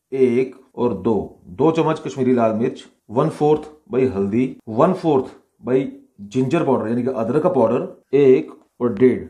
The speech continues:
डेढ़ चम्मच धनिया पाउडर, रेडीमेड तंदूरी मसाला करीब डेढ़ चम्मच, वन फोर्थ भाई गार्लिक पाउडर यानी कि लहसुन का पाउडर, एक चम्मच ब्लैक पेपर पाउडर यानी काली मिर्च का पाउडर, नमक भाई स्वाद अनुसार, और लास्ट में भाई दो नींबू का रस।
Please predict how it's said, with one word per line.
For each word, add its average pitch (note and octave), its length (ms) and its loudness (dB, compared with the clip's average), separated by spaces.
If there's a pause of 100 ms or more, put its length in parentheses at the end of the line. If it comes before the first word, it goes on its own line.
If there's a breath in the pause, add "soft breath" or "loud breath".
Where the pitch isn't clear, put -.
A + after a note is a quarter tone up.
(180)
डेढ़ D3+ 220 0
चम्मच E3 260 -2 (180)
धनिया A#2+ 280 0
पाउडर, D#3 380 2 (340)
रेडीमेड C#3+ 640 0
तंदूरी C3 360 -4
मसाला D#3 420 -2
करीब C3+ 340 -6
डेढ़ A2+ 140 -4
चम्मच, D3+ 320 -4 (320)
वन C#3 240 0
फोर्थ D#3+ 280 2 (300)
भाई C3+ 120 0 (140)
गार्लिक C3+ 360 0
पाउडर A2 240 -2
यानी B2+ 140 -4
कि E3 140 -4 (400 soft breath)
लहसुन D3 400 2
का F3 100 2
पाउडर, - 580 -4
एक E3+ 160 2
चम्मच C#3 300 0 (380)
ब्लैक C#3 280 -2
पेपर D3+ 200 -4
पाउडर A2 340 -4
यानी B2 160 -6
काली B2+ 240 2
मिर्च C3 120 -2
का C#3 80 -6
पाउडर, G2+ 320 -4 (300)
नमक C#3+ 420 -2
भाई A#2+ 160 -4
स्वाद G2+ 220 -6
अनुसार, G2 440 -14
और C#3 140 -4
लास्ट D#3 300 2
में F#3+ 100 0
भाई F#3 140 0 (340)
दो E3+ 260 2
नींबू C3+ 300 -4
का B2 160 -2 (600)
रस। A2 340 -8